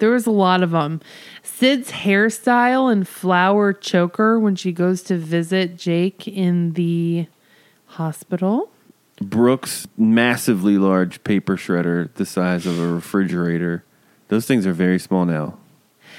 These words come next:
Speaker 1: The fact that Sydney would bring magazines for Jake to look at to pass the time.
Speaker 2: Yep. I've got Michael's paper grocery bags.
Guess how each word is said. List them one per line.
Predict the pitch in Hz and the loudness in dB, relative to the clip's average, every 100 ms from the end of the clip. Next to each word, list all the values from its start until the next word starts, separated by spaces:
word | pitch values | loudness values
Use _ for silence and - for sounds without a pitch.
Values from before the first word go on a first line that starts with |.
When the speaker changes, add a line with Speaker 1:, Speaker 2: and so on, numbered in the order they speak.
| - - | -20 -2
Speaker 1:
The | 220 | -2
fact | 196 233 233 240 - 208 | 0 2 2 0 -2 0
that | 208 202 185 180 - _ - - | 2 2 2 -2 -8 _ -20 -20
Sydney | - - 233 220 220 | -10 -2 0 2 2
would | 208 180 | 0 0
bring | 202 202 196 185 | 0 0 0 2
magazines | 180 180 190 185 170 175 190 220 254 - - _ | 2 2 2 0 -2 -2 0 0 -4 -8 -20 _
for | - 190 185 180 175 175 | -6 -2 0 2 2 -2
Jake | 160 180 175 - | -2 0 0 -2
to | 196 | -2
look | 180 175 | 0 0
at | 185 175 | -2 -2
to | 180 | -6
pass | - 180 175 - | -4 -2 -2 -2
the | 185 | -6
time. | 175 170 165 165 196 220 _ _ _ _ _ _ - | -4 -2 0 0 -2 -4 _ _ _ _ _ _ -10
Speaker 2:
Yep. | 90 90 - _ _ _ _ _ _ _ _ _ _ - | -4 -4 -4 _ _ _ _ _ _ _ _ _ _ -4
I've | 107 110 | -2 0
got | 127 123 | 2 2
Michael's | 113 127 123 127 | 2 0 0 -2
paper | - 135 131 127 | 0 -2 -2 -2
grocery | 151 151 127 | 0 0 -2
bags. | 107 98 92 - - | 0 0 -2 -6 -20